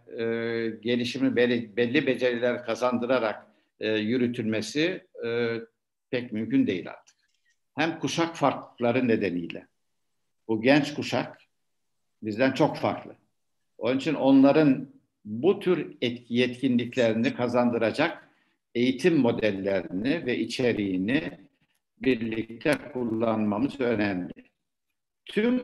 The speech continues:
bunlar tıp biliminde araştırma eğitimine yer verilmesini gerektiriyor. Araştırma eğitiminin eklenmesiyle çünkü,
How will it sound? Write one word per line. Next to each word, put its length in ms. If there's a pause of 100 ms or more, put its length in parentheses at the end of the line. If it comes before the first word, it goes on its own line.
bunlar 400 (200)
tıp 400
biliminde 420
araştırma 680
eğitimine 400
yer 300
verilmesini 460
gerektiriyor. 560 (1600)
Araştırma 520
eğitiminin 800
eklenmesiyle 800
çünkü, 640